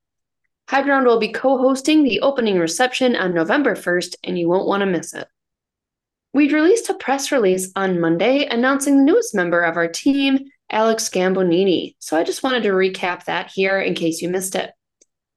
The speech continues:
Originally hailing from Petaluma, California, Alex was raised on her family's dairy farm, fostering her love for the industry from a young age.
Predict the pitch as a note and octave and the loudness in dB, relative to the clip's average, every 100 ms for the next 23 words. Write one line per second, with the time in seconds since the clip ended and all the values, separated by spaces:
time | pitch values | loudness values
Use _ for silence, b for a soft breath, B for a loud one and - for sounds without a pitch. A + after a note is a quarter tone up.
0 | _ B3 D#4+ D#4+ C#4 C4 A3+ G#3 G#3+ A3+ | _ 0 0 2 2 2 0 0 0 0
1 | D#4 A3 E3+ G#3 G3+ G3+ G3+ F#3 F#3+ F3 | 0 -2 -2 0 2 2 2 0 -2 -2
2 | E3+ G#3+ A#3+ G#3 G#3+ A3 _ _ A3+ C4 | -2 -2 0 0 -4 -6 _ _ -2 0
3 | D4+ - F#3+ F#3+ G#3 B3 G#3+ E3+ F3 - | 0 -4 -4 0 0 0 0 -2 -2 -2
4 | B3 B3+ B3+ B3+ F#3 F3 F#3 G3 A#3+ D4 | 0 0 0 0 0 -2 -2 -2 -2 -4
5 | B B - C#4+ D4 - C#4+ B3+ A3+ F#3+ | B B -6 -4 -2 -2 0 0 2 0
6 | G3 - G3+ G3+ F3+ E3+ - F3+ E3 D#3+ | -2 -2 -2 0 0 -2 -4 -4 -4 -6
7 | C#3+ D#3+ F3 - C#3+ D#3+ - - - | -4 -2 -2 -4 -4 -4 -6 -12 -16